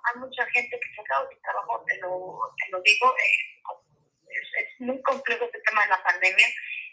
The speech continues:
que hoy puedan tener este, este apoyo de las tortillas.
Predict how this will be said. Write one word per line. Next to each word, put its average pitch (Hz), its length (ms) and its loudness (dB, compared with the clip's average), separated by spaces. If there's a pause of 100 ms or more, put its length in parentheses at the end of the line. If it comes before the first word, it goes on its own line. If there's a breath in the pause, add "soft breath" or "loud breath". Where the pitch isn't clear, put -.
(120)
que - 120 8
hoy 208 120 10
puedan 214 280 8
tener 208 240 4
este, 196 400 2
este - 120 -16
apoyo 190 300 -2
de 196 60 -2
las 185 120 -6
tortillas. 202 520 6